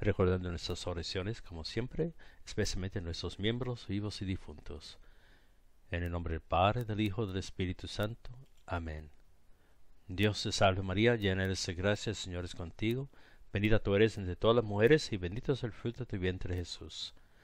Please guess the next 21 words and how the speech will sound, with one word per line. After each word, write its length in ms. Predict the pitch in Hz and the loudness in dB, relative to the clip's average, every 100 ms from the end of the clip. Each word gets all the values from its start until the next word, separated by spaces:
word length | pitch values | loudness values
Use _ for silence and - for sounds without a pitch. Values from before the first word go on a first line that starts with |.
| - - - | -20 -20 -8
Señor, 420 | 110 104 127 120 | -2 4 6 8
ábreme 300 | 117 120 117 | 6 4 2
los 240 | 113 - | 0 2
labios 420 | 104 113 135 131 - | 4 4 0 -4 -10
y 100 | 101 | -8
mi 80 | 87 | 0
boca 300 | 101 - 120 | 2 2 0
proclamará 560 | 95 98 87 85 95 | -2 -2 -2 4 2
tu 180 | - 104 | 2 0
alabanza. 580 | 101 90 82 - 80 80 - - - - - - | 2 2 0 -6 -10 -12 -16 -20 -20 -20 -6 4
Dios 320 | 113 110 110 | 6 6 2
mío, 220 | 117 127 | 6 8
ven 160 | 117 113 | 6 4
en 80 | |
mi 80 | 110 | 6
auxilio. 680 | 101 - - 117 120 131 131 | 6 4 0 2 4 4 2
Señor, 600 | - 101 90 98 120 123 | -2 -6 -2 4 6 6
date 260 | 104 87 85 | 4 4 2
prisa 400 | 101 123 - 127 | 2 2 2 -4
en 80 | |
socorrerme. 760 | 120 - 113 95 82 80 80 78 | -4 0 2 2 0 -2 -6 -10